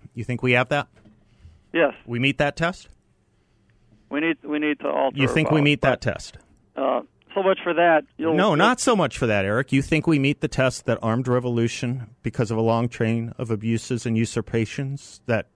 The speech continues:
Speaker 1: has brought us absolute despotism, has been met?
Speaker 2: I think that we've had enough abuses, yes.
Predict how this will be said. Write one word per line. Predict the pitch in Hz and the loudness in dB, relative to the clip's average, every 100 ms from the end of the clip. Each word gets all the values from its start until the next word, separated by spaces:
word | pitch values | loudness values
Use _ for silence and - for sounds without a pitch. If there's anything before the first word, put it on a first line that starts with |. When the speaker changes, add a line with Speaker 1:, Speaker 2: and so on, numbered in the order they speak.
| _ 117 | _ -6
Speaker 1:
has | 104 | -6
brought | - 113 110 | -2 0 0
us | - | 0
absolute | 113 - 120 120 - | -2 -2 -4 -4 -2
despotism, | 107 - 120 131 - 131 | -4 -4 -8 -8 -6 -8
has | 123 120 | -6 -8
been | - 113 | -4 -4
met? | 110 143 _ - _ _ _ - | -2 -4 _ -20 _ _ _ -4
Speaker 2:
I | 160 170 | -2 0
think | 196 170 - | -2 -4 -2
that | 165 160 | 0 0
we've | 156 | -2
had | 151 151 | 2 0
enough | 143 143 - | 0 -4 -6
abuses, | 131 135 - 110 - | -6 -6 -6 -12 -10
yes. | - | -10